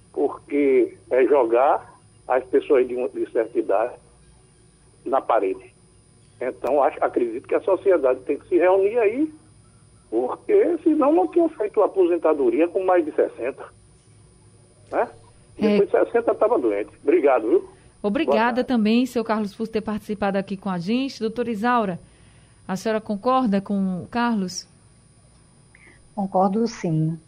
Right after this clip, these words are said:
Speaker 3: Inclusive, o envelhecimento da, da humanidade é irreversível, é um fenômeno irreversível. E essa mesma O M S,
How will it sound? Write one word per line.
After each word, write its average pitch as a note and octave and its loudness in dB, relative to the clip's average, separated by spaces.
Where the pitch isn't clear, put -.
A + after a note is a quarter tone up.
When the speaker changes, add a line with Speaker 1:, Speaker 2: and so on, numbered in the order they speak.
Speaker 3:
Inclusive, G3 4
o G3 4
envelhecimento G3+ 0
da, D#3+ 0
da F#3 0
humanidade G3+ 0
é G3+ 2
irreversível, F#3+ -4
é E3 2
um G3+ 0
fenômeno F#3 0
irreversível. E3+ -4
E G#3 2
essa B3 2
mesma C4+ 4
O A#3+ 6
M G3+ 2
S, F3 0